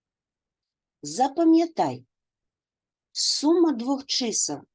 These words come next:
із різними знаками є число, яке має той самий знак, що і доданок із більшим модулем, модуль якого дорівнює різниці модулів доданків.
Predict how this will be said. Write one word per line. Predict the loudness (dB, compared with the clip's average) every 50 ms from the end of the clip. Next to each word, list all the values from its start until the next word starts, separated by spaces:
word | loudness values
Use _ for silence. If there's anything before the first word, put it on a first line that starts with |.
| _
із | -10 -8 -8 -6 -6
різними | -6 -4 -4 -6 -4 -6 -6 -4 -4 -4 -6
знаками | -6 -4 -4 -4 -4 -4 -6 -8 -10 -8 -8 -10 -12 -16 _ _ _ _ _ _ _ -14
є | -12 -8 -4 -4 -4 -4
число, | -4 -6 -8 -6 -6 -4 -2 -2 0 -2 -2 -6 -10 _ _
яке | -10 -4 -2 -2 -2 -2 -4 -4 -4
має | -2 -2 -2 0 0 -2 -2
той | -4 -4 -4 -2 -2 -2
самий | -2 -2 0 2 2 2 2 0
знак, | -2 -4 -2 -2 -2 -4 -6 -8 -12 _ _ _
що | -14 -10 -8 -4 -2 0
і | 0 0 -2
доданок | -4 -6 -6 -4 -2 0 0 2 2 2 0 -2 -6 _ _ _
із | -10 -10 -10 -10
більшим | -12 -12 -10 -10 -10 -10 -10 -10 -8 -6 -4
модулем, | -2 -2 -2 -2 -2 -4 -6 -10 -12 -14 -16 -18 -20 _ _ _ _ _ _ _ _ _ _ _
модуль | -8 -2 2 2 4 4 4 2 2
якого | 2 2 0 -2 -2 -2 -2 0 0 -4
дорівнює | -4 -4 -4 -2 -2 -4 -6 -4 -2 -2 -2 -2 -2
різниці | -2 -4 -6 -4 -2 0 0 2 2 0 -4 -6 -8 -8 -6
модулів | -6 -4 -4 -2 -2 -4 -2 -4 -4 -4 -4 -8 -10
доданків. | -8 -6 -6 -4 -4 -4 -4 -4 -8 -10 -14 -18 -20 -20